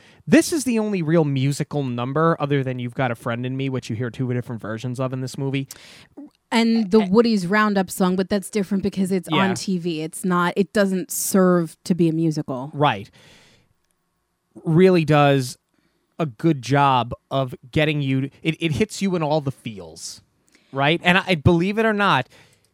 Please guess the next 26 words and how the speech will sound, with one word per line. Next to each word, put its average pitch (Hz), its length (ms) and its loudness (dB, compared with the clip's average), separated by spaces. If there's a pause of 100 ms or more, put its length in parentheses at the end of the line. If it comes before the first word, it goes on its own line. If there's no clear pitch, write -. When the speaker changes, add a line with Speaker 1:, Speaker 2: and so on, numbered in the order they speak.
(340)
Speaker 1:
this, 165 560 4 (220)
first - 320 2
off, 135 320 4 (1040)
even 277 340 4
if 165 300 0
you're 151 140 4
not 143 280 2
playing 123 380 -2
with 107 180 -8
it 110 80 -4
anymore, 95 540 -8 (720)
and 175 180 6
we've 175 200 6
all 214 220 10
had 190 240 2
to 165 460 6 (280)
either 143 260 2
get 175 240 2
rid 185 160 2
of 165 100 0
toys 156 300 0
that 139 160 -4
broke 135 400 0 (380)
or 139 240 4
we've 135 320 -4
donated 131 760 6